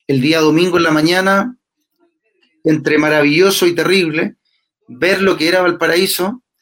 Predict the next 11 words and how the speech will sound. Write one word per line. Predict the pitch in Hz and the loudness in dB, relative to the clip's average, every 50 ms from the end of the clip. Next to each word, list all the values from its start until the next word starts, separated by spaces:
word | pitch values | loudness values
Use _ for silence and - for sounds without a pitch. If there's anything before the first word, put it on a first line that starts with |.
| _ _ _ _ _ _ _ _ _ _ _ | _ _ _ _ _ _ _ _ _ _ _
y | 139 139 | -2 0
ver | 135 175 180 175 - | 0 0 0 -2 -2
cómo | 170 165 165 160 156 151 143 143 143 143 143 139 131 135 | -2 -2 0 2 2 2 2 2 2 2 0 0 -2 -2
toda | 185 190 202 202 | 0 0 2 2
la | 196 185 180 | 2 2 0
gente, | - 202 202 202 196 - 190 190 196 190 - - | 0 0 -2 -2 -2 -2 -2 -2 -2 -2 -2 -2
en | 147 139 | -2 -2
los | 135 135 | -2 -2
cuales | - 165 160 156 151 | -2 0 0 2 2
me | 143 143 | 2 0
incluyo | 135 127 - 170 190 196 170 160 151 143 - - | -2 -2 -2 0 0 2 2 2 0 -2 -4 -8